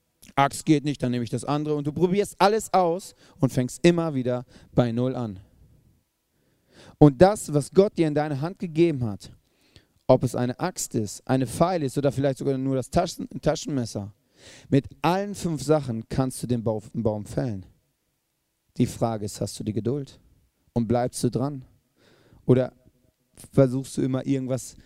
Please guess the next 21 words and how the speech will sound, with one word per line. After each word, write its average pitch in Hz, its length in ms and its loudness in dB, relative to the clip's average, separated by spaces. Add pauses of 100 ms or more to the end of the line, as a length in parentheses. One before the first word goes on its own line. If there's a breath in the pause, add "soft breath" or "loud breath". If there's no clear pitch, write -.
(840 soft breath)
zu 120 200 0
wechseln 143 400 0
oder 131 340 -2
legst 127 360 -4
du - 60 -4
einfach 127 240 -4
dein 123 320 -4
Talent 123 320 -4
zur 120 140 -6
Seite 120 240 -4
und 117 60 -6
sagst, 110 240 -6
naja, 117 240 -4
ich 104 220 -14
warte, 104 360 -10 (140)
vielleicht 107 360 -6
kommt 123 240 -6
ja 104 60 -6
irgendwann 104 380 -10
mal 98 160 -10
was. - 240 -20